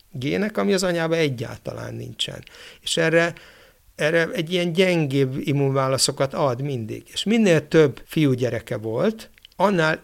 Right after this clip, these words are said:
erősebb lesz ez az immunválasz. Ugye ezt, ezt tudjuk minden ilyen immunválasznál, hogy már benne van a memória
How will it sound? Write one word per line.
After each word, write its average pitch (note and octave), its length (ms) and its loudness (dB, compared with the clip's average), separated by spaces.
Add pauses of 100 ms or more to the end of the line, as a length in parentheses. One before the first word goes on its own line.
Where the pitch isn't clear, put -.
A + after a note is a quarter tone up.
erősebb A#2+ 580 -4
lesz A#2+ 260 -4
ez D3 100 -4
az C#3 100 -6
immunválasz. A#2+ 760 -2
Ugye E3 180 -2
ezt, D#3+ 160 0
ezt - 200 -2
tudjuk B2+ 400 -4
minden B2+ 340 -2
ilyen A2+ 140 -6
immunválasznál, B2+ 680 -4
hogy D3 100 -2
már D3+ 140 -2
benne B2+ 360 0
van A2+ 160 -4
a A2 40 -8
memória D#3+ 500 -2